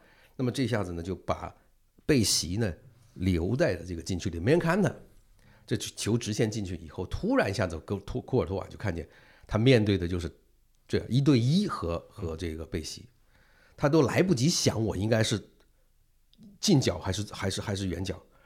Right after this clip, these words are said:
就是当他刚刚想完，这球已经过去了。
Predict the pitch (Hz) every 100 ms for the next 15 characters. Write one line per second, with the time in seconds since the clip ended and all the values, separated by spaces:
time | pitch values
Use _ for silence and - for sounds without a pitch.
0 | _ _ - 131 117 - - 160 160 151
1 | 202 240 233 226 - 76 76 95 90 85
2 | 82 95 78 85